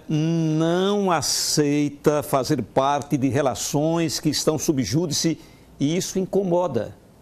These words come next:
e muito, quem lida com dinheiro público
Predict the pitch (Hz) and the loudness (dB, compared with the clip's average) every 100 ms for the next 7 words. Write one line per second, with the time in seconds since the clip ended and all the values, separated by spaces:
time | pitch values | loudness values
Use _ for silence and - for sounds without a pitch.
0 | - 233 220 277 330 - - - - 202 | -4 -2 0 0 -2 -6 -16 -20 -4 0
1 | 185 147 170 180 180 180 170 143 160 156 | 2 0 0 0 0 -2 0 0 0 0
2 | 165 170 175 180 | 0 0 0 -2